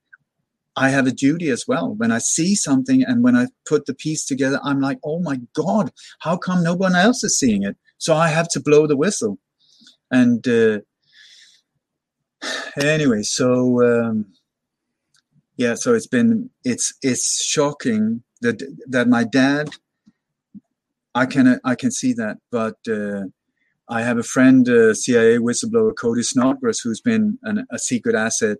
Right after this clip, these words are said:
and an independent black op contractor for the C I A for more than twenty years. I've asked him, he's a whistleblower, and I helped him step forward. I asked him when I,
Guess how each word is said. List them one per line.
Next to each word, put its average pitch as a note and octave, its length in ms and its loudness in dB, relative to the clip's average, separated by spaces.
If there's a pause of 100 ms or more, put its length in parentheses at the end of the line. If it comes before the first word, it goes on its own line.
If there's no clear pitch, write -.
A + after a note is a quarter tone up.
and G2+ 180 -4
an G2+ 240 -4 (100)
independent A2 520 -2
black A2 240 -2
op - 180 -10
contractor A2+ 560 -4
for - 100 -10
the G#2 100 -4
C A#2 220 0
I A2 40 4
A A2 140 2
for - 120 -4
more G#2+ 140 2
than G#2+ 100 0
twenty A2 300 0
years. A#2+ 420 2 (560)
I've C3 180 2
asked C3+ 380 0
him, D3+ 480 -2
he's A#2 180 -6
a A#2 40 -4
whistleblower, G#2 460 -4
and G2+ 100 -4
I G2+ 160 -4
helped G#2+ 280 -8
him G2 100 -6
step - 300 -6
forward. G#2+ 280 2 (440)
I A#2+ 160 -2
asked D3 400 -2
him D#3+ 260 -2 (220)
when C#3 220 0
I, - 60 0